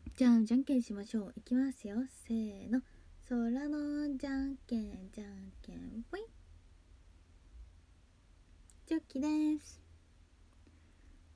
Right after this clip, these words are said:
一緒に頑張れて嬉しいって、こちらこそ一緒に頑張ってくれて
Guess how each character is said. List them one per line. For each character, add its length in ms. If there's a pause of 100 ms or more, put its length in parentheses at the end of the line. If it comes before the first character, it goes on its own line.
一 200
緒 40
に 120
頑 200
張 100
れ 100
て 100
嬉 220
し 60
い 40
っ 20
て、 100
こ 120
ち 140
ら 100
こ 160
そ 160
一 200
緒 20
に 100
頑 220
張 80
っ 40
て 140
く 140
れ 80
て 140